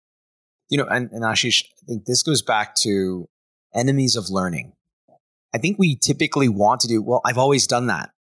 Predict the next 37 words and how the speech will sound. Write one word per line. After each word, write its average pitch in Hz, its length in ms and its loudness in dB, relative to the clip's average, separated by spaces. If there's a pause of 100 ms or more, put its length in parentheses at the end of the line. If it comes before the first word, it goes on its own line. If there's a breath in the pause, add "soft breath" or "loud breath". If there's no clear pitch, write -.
You 110 80 -6
know, 110 140 0
I've 95 100 -4
always 123 320 4
had 113 160 -2
my 120 80 -2
coffee. 127 420 0
I've 92 120 -2
always 117 240 4
had 120 200 0
my, 117 380 0
my, 113 360 0
uh, 113 140 0
melatonin. 117 560 0
I've 90 120 -2
always 110 240 2
had 110 180 -2
my 110 300 2
few 110 240 -2
beers, 117 380 2
my 98 100 -2
glass 104 260 0
of 107 140 -6
wine. 113 340 2
It, 107 100 -4 (260 loud breath)
I've 113 100 -2
always 165 360 4
used 147 200 2
it. 110 80 2
It's 101 140 0
always 143 220 4
helped." 135 280 -2
And, 117 120 -2 (360)
you 135 100 0
know, 120 80 0 (400)
it, - 160 -2
it's, - 340 0